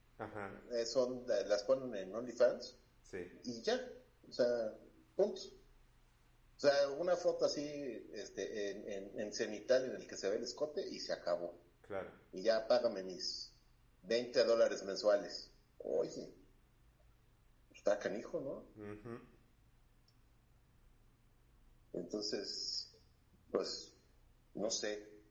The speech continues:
Speaker 2: Ahorita que, que se viene una recesión,
Speaker 1: <laughs>
Speaker 2: jóvenes, jóvenes,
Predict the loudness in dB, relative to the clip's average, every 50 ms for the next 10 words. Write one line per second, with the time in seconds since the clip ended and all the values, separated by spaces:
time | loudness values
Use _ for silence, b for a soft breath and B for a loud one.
0 | -20 -20 -20 -20 -20 -20 _ _ -20 -20 _ -20 -20 -20 -20 _ _ 2 4 4
1 | 4 4 2 0 0 0 0 -4 -4 -4 -6 -6 -6 -6 -4 -4 -6 -4 -6 -6
2 | -4 -4 -6 -6 -4 -2 -2 -2 -2 -4 -6 -6 -6 -4 -4 -2 0 0 0 0
3 | -2 -8 -10 -12 -16 -20 -20 -20 -20 _ _ -12 -8 -8 -8 -6 -8 -14 -16 -16
4 | -16 -16 -18 -18 -20 -20 -18 -2 4 4 4 4 4 -2 -4 -6 -8 0 2 2
5 | 2 2 0 0 -2 -4 -4 -6 -8 -10 -10